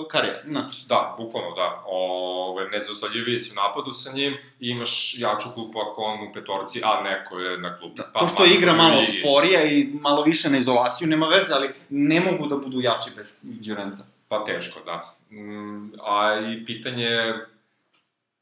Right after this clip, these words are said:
Speaker 2: koliko taj pomak u igri Warriorsa je samo zbog nedostatka Duranta, a koliko je zato što realno je da ozbiljno košarkaša ipak motiviše činjenica da igra u finalu konferencije, <laughs> mislim da treba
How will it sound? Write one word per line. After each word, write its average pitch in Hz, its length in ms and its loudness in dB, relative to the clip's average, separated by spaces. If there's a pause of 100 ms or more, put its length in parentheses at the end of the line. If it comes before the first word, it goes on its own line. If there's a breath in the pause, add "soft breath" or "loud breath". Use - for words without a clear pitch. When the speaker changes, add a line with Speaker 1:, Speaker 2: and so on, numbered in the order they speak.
Speaker 2:
koliko 110 840 -4
taj 110 640 2 (420)
pomak 107 380 -2
u 104 80 -8
igri 101 380 -8
Warriorsa 92 880 -4 (640)
je 92 220 -8
samo 87 420 -4
zbog 90 280 -14
nedostatka 92 380 -8
Duranta, 98 400 -6
a 113 180 0
koliko 107 200 -12
je 107 60 -10
zato 101 140 -6
što - 200 -12 (340)
realno 98 360 -2
je 90 60 -12
da 92 340 -4 (300 loud breath)
ozbiljno 90 340 -8
košarkaša 92 420 -8
ipak - 180 -18
motiviše 90 600 -6
činjenica 90 400 -6
da 87 100 -8
igra 87 220 -8
u 85 100 -10
finalu 85 380 -8
konferencije, 110 800 -2
<laughs> 104 60 -4
mislim 104 260 -4
da 104 120 -4
treba 95 360 -4